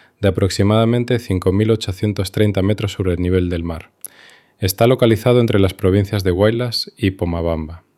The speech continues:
en la región de Ancash. El Tauliraju se encuentra dentro del Parque Nacional Huascarán, este del sur del Pucajirca, seis mil treinta y nueve metros sobre el nivel del mar, y este del Rinrijirca,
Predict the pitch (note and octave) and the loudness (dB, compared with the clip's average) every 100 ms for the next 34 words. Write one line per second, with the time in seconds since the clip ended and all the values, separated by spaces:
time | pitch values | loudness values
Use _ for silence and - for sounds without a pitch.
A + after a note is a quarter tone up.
0 | - - G2 F#2+ F#2 - G#2+ F#2 D#2+ D#2 | -20 -2 2 2 0 0 0 2 0 -4
1 | D#2+ F#2+ - - _ _ - - _ _ | -12 -18 -20 -20 _ _ -20 -20 _ _
2 | G2+ F#2 G2 F#2+ G2+ A#2+ - C#3 B2+ G2+ | -2 2 4 4 6 4 0 -6 -2 -2
3 | F#2 A2 A#2 A2 G2+ A2+ A2+ G2 F2 G#2 | 0 0 2 2 2 0 2 2 2 -2
4 | G#2 G#2 F#2+ - F#2+ G2 F2+ E2+ - E2+ | 0 -2 -2 -2 0 0 0 -4 -6 -6
5 | D#2+ D#2+ - - _ _ _ G#2 - - | -6 -10 -18 -20 _ _ _ 0 2 0
6 | F2 F2 - A2 G2 F2+ - F2 - - | 2 0 2 2 2 -2 -4 -6 -6 0
7 | A#2 - D3 C#3 - F#2+ G2 G2+ G2 F#2 | 0 0 -4 -4 -2 0 4 2 2 -2
8 | F2+ F#2 F2+ F2 F#2 F2+ F2+ F#2 F2 E2+ | 0 0 0 0 -2 -2 -6 -4 -2 -2
9 | F2 E2+ E2+ E2 D#2+ G2+ B2+ _ _ - | -2 -2 -2 -4 -2 -2 -4 _ _ -20
10 | - _ _ G2 A2 A#2+ - C#3 C#3 G2+ | -20 _ _ 4 4 2 -2 -2 0 2
11 | A2+ - - F#2+ F2+ F2+ F2+ F2+ - - | 2 0 0 2 2 0 0 -4 -4 -12
12 | E2+ | -16